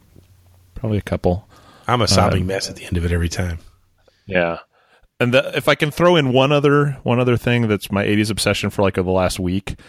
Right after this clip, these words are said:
Speaker 1: um, a-, as you may know from various mentions, we are going on the eighties cruise in a week or two here, and my costume for Rockers versus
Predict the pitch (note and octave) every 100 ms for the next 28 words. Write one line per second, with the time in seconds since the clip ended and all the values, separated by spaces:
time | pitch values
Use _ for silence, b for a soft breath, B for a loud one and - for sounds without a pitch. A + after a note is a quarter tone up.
0 | B B B - F#2+ F2+ F2 F2+ - G#2+
1 | - A2 G#2+ G#2 G#2 A2+ A2+ G2 F#2 F2+
2 | - F#2 F2 - F#2+ _ _ - - -
3 | - - G2+ G2 - G2+ G2+ - F#2 F2+
4 | G2 F#2+ G2 G2 F#2 F2+ F2+ F2+ F#2 F#2
5 | - F2 E2 E2+ F2 E2+ - _ - E2
6 | E2+ - E2+ D#2+ E2 E2 - F2 E2+ B
7 | B B B G2+ F#2 F#2 - _ - C3+
8 | C#3+ - A#2+ G#2+ G#2 G2 G2 - G#2 G2+
9 | - F#2+ - F#2+ F#2 F#2 E2+